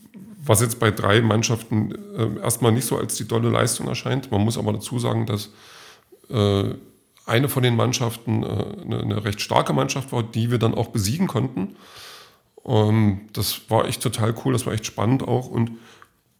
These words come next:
viele von uns, äh, eigentlich gar nicht U vierzehn spielen, sondern U zwölf von den Mädels, die da angetreten sind. Und das hat das alles nochmal so ein bisschen, äh, hochgehoben. Das hat echt Laune, also das war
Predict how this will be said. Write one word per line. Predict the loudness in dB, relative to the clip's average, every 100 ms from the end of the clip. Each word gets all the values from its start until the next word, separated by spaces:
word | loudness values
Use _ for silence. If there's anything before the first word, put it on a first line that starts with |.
| _ -18
viele | -10 -6 -2 0 0 -2 -6 -14 -16 _ _ -16
von | 0 2 4
uns, | 2 2 0 -2
äh, | -2 -2
eigentlich | 0 -2 -2
gar | 0 0
nicht | -2
U |
vierzehn | -4 -2 -2 -2
spielen, | -4 -2 -2
sondern | 0 -2
U | -4
zwölf | -4 -2 -2
von | -2
den | -2
Mädels, | 0 -2 -4
die | -2
da | -2
angetreten | -2 -4 -4 -6 -4
sind. | -2 -2
Und | -4
das | -6 -6
hat | -4
das | -4
alles | -2 -2 -2
nochmal | 0 0
so | 0
ein |
bisschen, | -2 -4 -2 -4 -6 -20 -20 -20 -20 -20 _ _
äh, | 4
hochgehoben. | 4 4 4 4 6 2 2 2
Das | 0 0
hat | -2 -4
echt | -4
Laune, | 2 4 4
also | 2 0
das | 0
war | -2